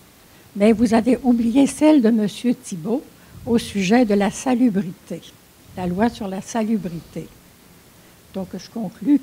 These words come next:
que deux poids, deux mesures. Celle-là était peut-être, la, la remarque était peut-être plus percutante que mes questions.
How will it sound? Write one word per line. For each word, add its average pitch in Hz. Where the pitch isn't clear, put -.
que 220
deux 277
poids, 214
deux 208
mesures. 185
Celle-là 214
était 202
peut-être, 202
la, 185
la 196
remarque 202
était 190
peut-être 190
plus -
percutante 233
que 214
mes 196
questions. 196